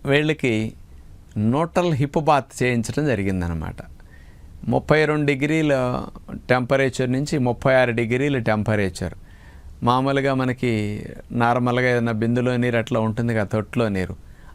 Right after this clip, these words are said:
అలాంటి నీటిలో, ఆ, ఇరవై నుంచి ముప్పై నిమిషాల సేపు హిప్ బాత్ అంటే బొడ్డు భాగం వరకు నీళ్ళల్లో మునిగేటట్టు కూర్చోవాలి. అంటే తొడల నుంచి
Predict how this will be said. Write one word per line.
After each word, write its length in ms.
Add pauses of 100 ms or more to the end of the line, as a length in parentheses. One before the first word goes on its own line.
(160)
అలాంటి 480
నీటిలో, 480 (1000)
ఆ, 80
ఇరవై 360
నుంచి 260
ముప్పై 300
నిమిషాల 420
సేపు 540 (960)
హిప్ 200
బాత్ 300
అంటే 180
బొడ్డు 380
భాగం 280
వరకు 240
నీళ్ళల్లో 640
మునిగేటట్టు 540
కూర్చోవాలి. 440
అంటే 120
తొడల 380
నుంచి 340